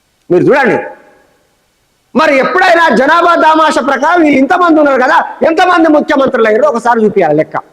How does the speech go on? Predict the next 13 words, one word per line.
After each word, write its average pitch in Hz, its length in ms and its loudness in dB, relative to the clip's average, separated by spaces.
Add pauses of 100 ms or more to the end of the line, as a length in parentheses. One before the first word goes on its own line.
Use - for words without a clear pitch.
(440)
మరి 202 140 0
ఇప్పుడున్న 277 320 0
ముఖ్యమంత్రి 269 560 0
చెప్తాడా, 277 600 -2
అప్పుడు 214 240 -2
గతంలో 285 440 0
ఉన్నటువంటి 254 480 0
ముఖ్యమంత్రి 214 480 0
చెప్తాడా 185 260 -2
చెప్పాలి 165 360 -4
లెక్క. 127 160 -12 (1300)
ఇప్పటి 269 420 -2
వరకు 277 520 -2